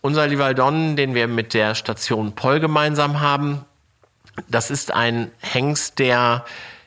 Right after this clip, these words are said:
in den letzten Jahren sich als Vererber wirklich bewiesen hat.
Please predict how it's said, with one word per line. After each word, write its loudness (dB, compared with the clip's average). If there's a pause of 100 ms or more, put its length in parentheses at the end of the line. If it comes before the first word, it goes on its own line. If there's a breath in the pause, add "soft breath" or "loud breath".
(100)
in 2
den 2 (140)
letzten -2
Jahren 2
sich -4
als -2
Vererber 0
wirklich -6
bewiesen -4
hat. -10